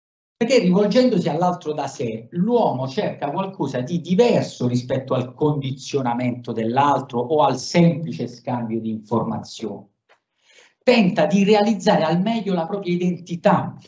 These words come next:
caricando l'evento di significati esistenziali, di finalità onnicomprensive, di valori metatemporali.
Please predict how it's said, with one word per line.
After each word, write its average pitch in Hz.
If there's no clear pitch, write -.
caricando 180
l'evento 196
di 175
significati 185
esistenziali, -
di 165
finalità 202
onnicomprensive, 180
di 202
valori 135
metatemporali. 170